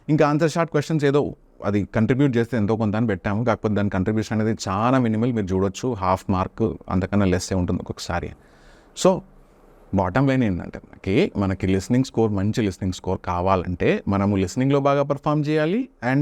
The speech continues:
స్పీకింగ్ టాస్క్ అయిన రిపీట్ సెంటెన్స్ రీటెల్ లెక్చర్లో కూడా మనము బాగా పర్ఫామ్ చేయాల్సిన అవసరం అనేది ఉందండి. ఇలాగే దీంతో పాటు మనకి లిసనింగ్ టాస్క్, సమ్మరైజ్ స్పోకెన్ టెక్స్ట్ కానివ్వండి, fill in the blanks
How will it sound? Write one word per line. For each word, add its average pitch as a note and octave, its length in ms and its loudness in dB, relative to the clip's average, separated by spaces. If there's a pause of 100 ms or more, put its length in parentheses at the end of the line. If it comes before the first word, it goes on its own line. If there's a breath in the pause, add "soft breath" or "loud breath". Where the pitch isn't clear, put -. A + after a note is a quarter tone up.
స్పీకింగ్ E3+ 460 0
టాస్క్ C#3+ 380 -2
అయిన B2 160 2 (680 soft breath)
రిపీట్ C#3+ 320 2
సెంటెన్స్ C#3+ 500 2
రీటెల్ G#2 260 2
లెక్చర్లో F#2+ 420 -2
కూడా G#2 180 0
మనము G#2+ 540 0 (200)
బాగా G3 220 4 (100)
పర్ఫామ్ F#2+ 360 0
చేయాల్సిన F2 400 -4
అవసరం F2 260 -4
అనేది F2+ 280 2 (320)
ఉందండి. E2 360 -4 (1800 loud breath)
ఇలాగే D3+ 380 4
దీంతో B2+ 320 2 (140)
పాటు G#2+ 380 2 (340)
మనకి G2+ 280 0
లిసనింగ్ A2+ 340 0
టాస్క్, F#2 340 0
సమ్మరైజ్ G2 320 0
స్పోకెన్ G2 360 -2
టెక్స్ట్ G#2+ 240 -4
కానివ్వండి, G2 460 2 (540 soft breath)
fill G#2+ 160 2
in G#2+ 100 2
the G2+ 100 2
blanks G2 320 -2